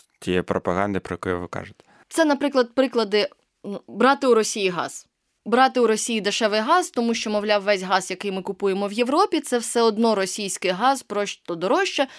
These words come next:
Speaker 2: а от Росія візьме і зробить нам мегадешевий газ. І, направду, коли я чую ці аргументи, то я не чую,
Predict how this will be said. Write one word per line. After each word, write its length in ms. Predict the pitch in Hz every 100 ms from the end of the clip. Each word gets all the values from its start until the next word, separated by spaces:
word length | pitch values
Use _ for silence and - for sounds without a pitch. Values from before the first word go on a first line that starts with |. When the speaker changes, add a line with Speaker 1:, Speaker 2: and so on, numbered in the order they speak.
| - -
Speaker 2:
а 100 | 196
от 160 | 196
Росія 400 | 202 202 247 214
візьме 440 | 180 185 214 285 320
і 80 |
зробить 400 | 202 202 233 208
нам 200 | 196 202
мегадешевий 680 | 190 190 190 180 185 190 190
газ. 280 | 220 392 - - - - _
І, 260 | 285 311 320
направду, 1120 | 294 269 247 254 262 240 247 247 240 226 214 -
коли 260 | 240 226
я 120 | 226
чую 300 | 214 - 220
ці 160 | 214 226
аргументи, 640 | 208 196 214 233 330 285
то 180 | 247 226
я 240 | 208 226
не 260 | 226 220 214
чую, 540 | 220 - 254 226 214